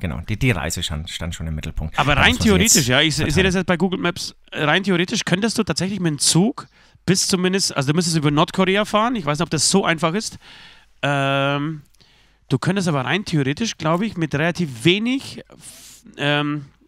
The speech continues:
Speaker 1: Schiff.
Speaker 2: Schiffsfahrt, Schiffsfahrt, genau, nach Japan kommen. Du,
Speaker 1: Ja,
Speaker 2: vielleicht
Speaker 1: haben
Speaker 2: wär
Speaker 1: die
Speaker 2: das
Speaker 1: gemacht.
Speaker 2: mal, wär, vielleicht wär das mal was für ne, <laughs> für, für ne Wette, hä? Ich trinke, ich trinke, wenn ich einen Jägermeister trinke, muss ich nach Japan laufen.
Speaker 1: Du, ohne Scheiß,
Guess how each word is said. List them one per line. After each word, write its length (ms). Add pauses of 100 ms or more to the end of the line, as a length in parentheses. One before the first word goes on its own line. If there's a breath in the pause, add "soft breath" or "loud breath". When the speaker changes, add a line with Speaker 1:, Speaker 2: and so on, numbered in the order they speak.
(140)
Speaker 1:
Schiff. 280
Speaker 2:
Schiffsfahrt, 540 (540 soft breath)
Schiffsfahrt, 880
genau, 400
nach 140
Japan 320
kommen. 320 (960)
Du, 100
Speaker 1:
Ja, 40
Speaker 2:
vielleicht 180
Speaker 1:
haben 100
Speaker 2:
wär 60
Speaker 1:
die 40
Speaker 2:
das 80
Speaker 1:
gemacht. 220
Speaker 2:
mal, 100
wär, 200 (360 loud breath)
vielleicht 260
wär 80
das 100
mal 140
was 140
für 100
ne, 100 (140)
<laughs> 100
für, 200
für 240
ne 180
Wette, 260
hä? 140 (400 loud breath)
Ich 140
trinke, 320
ich 120
trinke, 400 (380 loud breath)
wenn 140
ich 120
einen 160
Jägermeister 460
trinke, 240
muss 140
ich 80
nach 100
Japan 380
laufen. 360 (600 loud breath)
Speaker 1:
Du, 120
ohne 200
Scheiß, 300